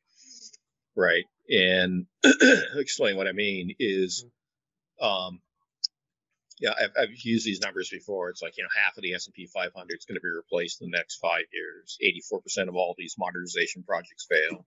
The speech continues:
Speaker 2: Oh, interesting.
Speaker 1: <clears throat> So if you don't address, if you can't solve that problem, which isn't fixing educational systems, 'cause it's all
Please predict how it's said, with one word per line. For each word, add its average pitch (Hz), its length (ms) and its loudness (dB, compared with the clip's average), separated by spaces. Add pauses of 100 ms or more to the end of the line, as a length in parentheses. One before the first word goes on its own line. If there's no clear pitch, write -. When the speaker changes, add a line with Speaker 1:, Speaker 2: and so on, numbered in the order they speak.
(140)
Speaker 2:
Oh, 139 380 -14
interesting. 185 400 4 (120)
Speaker 1:
<clears throat> - 120 0
So - 180 8
if 120 140 6
you 113 160 4
don't 123 240 2
address, 95 520 2
if 120 100 -16
you 101 180 -8
can't 135 240 -4
solve 95 300 -2
that 98 140 -2 (100)
problem, 101 340 -8 (1200)
which 117 220 0
isn't 131 320 0
fixing 107 320 -2
educational 95 580 -6
systems, 87 420 -10
'cause 101 200 -8
it's - 120 -8
all 107 180 -2